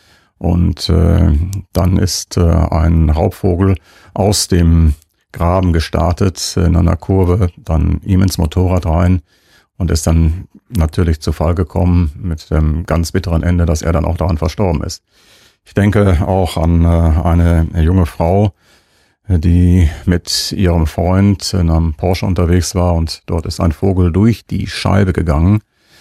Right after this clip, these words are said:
und ist dann in ihr Gesicht hineingekommen.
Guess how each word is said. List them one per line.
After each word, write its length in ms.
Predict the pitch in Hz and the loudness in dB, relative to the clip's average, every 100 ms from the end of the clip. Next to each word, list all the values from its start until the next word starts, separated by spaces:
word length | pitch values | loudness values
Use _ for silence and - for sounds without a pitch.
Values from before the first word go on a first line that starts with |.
| - _ _ | -20 _ _
und 220 | 92 85 | -2 -2
ist 320 | 101 82 - | -2 -4 -4
dann 400 | 87 85 85 82 - | -2 2 2 0 -2
in 180 | 123 127 | -2 0
ihr 160 | 135 107 | 0 0
Gesicht 560 | 101 95 - - - _ _ | 2 0 -2 -6 -16 _ _
hineingekommen. 1160 | 87 78 67 73 80 78 - 76 73 92 92 | -2 0 0 -2 -4 -8 -6 -2 0 0 0